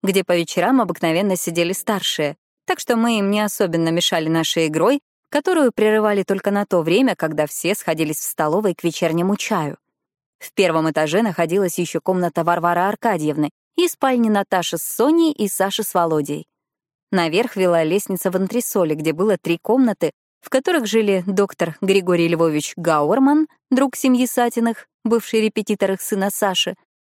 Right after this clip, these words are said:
слуги родом из Ивановки, прожившие всю жизнь у Сатиных, которых все считали членами семьи, а в самой верхней, довольно поместительной комнате жил Сергей Васильевич. Ему там никто не мешал, и его игра на фортепиано совершенно не была слышна внизу.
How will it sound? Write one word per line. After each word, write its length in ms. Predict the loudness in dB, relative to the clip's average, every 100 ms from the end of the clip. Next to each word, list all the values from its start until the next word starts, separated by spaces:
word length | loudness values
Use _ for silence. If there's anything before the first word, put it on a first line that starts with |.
| _
слуги 460 | -6 0 2 2 4
родом 320 | 4 4 2
из 100 | 2
Ивановки, 540 | 2 0 -2 -4 -8 -6
прожившие 540 | -2 0 0 -2 -2 -4
всю 200 | -2 0
жизнь 320 | 0 0 -2
у 20 |
Сатиных, 580 | -2 -4 -4 -4 -6 -6
которых 360 | -4 -2 -2 -4
все 300 | -8 -4 -2
считали 340 | -2 -2 -2 -4
членами 460 | -4 -2 0 -2
семьи, 440 | -4 -4 -4 -4 -6 _ _ _
а 160 | -2 -2
в 40 |
самой 340 | 0 -2 0 0
верхней, 520 | 0 -2 -4 -6 -4
довольно 440 | -2 0 2 0 -2
поместительной 800 | -2 -4 -4 -6 -4 0 0 0
комнате 480 | 2 4 2 -2 -8 _ _ -6
жил 240 | 0 0
Сергей 400 | 0 -2 0 0
Васильевич. 720 | 0 -2 -4 -4 -6 -8 -16 _ _ _ _ _
Ему 220 | 0 0 2
там 160 | 2
никто 220 | 0 0 2
не 120 | 4
мешал, 440 | 2 0 -4 -6 -6
и 80 | -4
его 300 | 0 2 0
игра 220 | 0 0
на 80 | -2
фортепиано 600 | -4 -6 -2 0 0 -2
совершенно 540 | -4 -4 -4 -2 0
не 160 | 0 0
была 240 | 0 0
слышна 440 | -2 -4 -2 -2
внизу. 380 | 0 -2 -2 -6